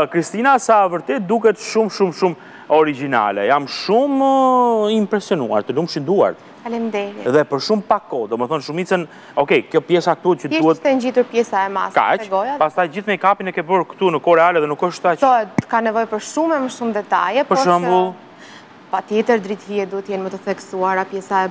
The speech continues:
Speaker 2: bardhë, kafe, duhet vinë duke u shkrirë bashkë.
Speaker 1: Po mirë, tani ne jemi në efekt,
Speaker 2: Po, po.
Speaker 1: me efekt televiziv,
Speaker 2: Po.
Speaker 1: sigurisht është koha, tani ato brirë do mi bësh ti mua?
Speaker 2: Po, patjetër,
Speaker 1: Kam edhe,
Speaker 2: po.
Speaker 1: sa minuta kam? Një minutë, dy minutë, prit të dal këtej.
Speaker 2: Okej.
Speaker 1: Do më therë, regjia do më therë se kur bëjnë nga këto lëvizjet e pakontrolluara,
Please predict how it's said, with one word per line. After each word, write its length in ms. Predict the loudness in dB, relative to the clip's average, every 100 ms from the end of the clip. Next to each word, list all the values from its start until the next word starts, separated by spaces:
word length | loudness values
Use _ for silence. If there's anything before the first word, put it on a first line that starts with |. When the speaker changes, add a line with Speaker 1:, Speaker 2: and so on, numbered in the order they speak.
| 0
Speaker 2:
bardhë, 460 | 0 0 -4 -8
kafe, 400 | -2 0 0 -4 -6
duhet 200 | -6 -6
vinë 400 | -8 -8 -12 -12
duke 160 | 0
u 100 | 0
shkrirë 440 | 0 -8 -6 -6 -2
bashkë. 460 | -2 -2 -8 -8 -2
Speaker 1:
Po 80 | 0
mirë, 140 | 0
tani 220 | 0 -2 0
ne 140 | 0
jemi 180 | 0 2
në 140 | 0
efekt, 400 | 2 -2 -4 -2
Speaker 2:
Po, 300 | 2 4 4
po. 100 | 4 2
Speaker 1:
me 140 | 2 0
efekt 240 | -2 -4
televiziv, 480 | -4 -2 -4 -4 -4
Speaker 2:
Po. 140 | -4 -4
Speaker 1:
sigurisht 380 | -2 -2 -2 -8
është 160 | -2
koha, 220 | 2 2 2 -6 -14 -4
tani 160 | -2
ato 80 | 0
brirë 300 | -2 0 0
do 80 | 0
mi 80 | -2
bësh 220 | -4 -4
ti 80 | -4
mua? 240 | -2 -2 -4 -10 -6
Speaker 2:
Po, 80 | 0
patjetër, 320 | 0 0 0
Speaker 1:
Kam 160 | 0 0
edhe, 140 | -4
Speaker 2:
po. 80 | 2
Speaker 1:
sa 80 | 2
minuta 240 | 4 4
kam? 160 | 2 0
Një 80 | -2
minutë, 180 | -2 -2
dy 80 | 0
minutë, 240 | 0 0 -6 -20 0
prit 160 | 0 0
të 120 | 0 0
dal 80 |
këtej. 240 | 0 -8 -10 -14 -20 -8
Speaker 2:
Okej. 400 | -8 -6 -10 -10 -10 -10
Speaker 1:
Do 80 |
më 80 | -10 -4
therë, 280 | -2 -2 -4
regjia 300 | -6 -2 -2
do 60 | -2
më 80 | -6
therë 220 | -2 -2
se 80 | -2
kur 140 | -6 -4
bëjnë 140 | -4
nga 20 |
këto 140 | -2 -2
lëvizjet 300 | -4 -6 -4
e 20 |
pakontrolluara, 760 | -2 -2 -4 -4 0 2 2 0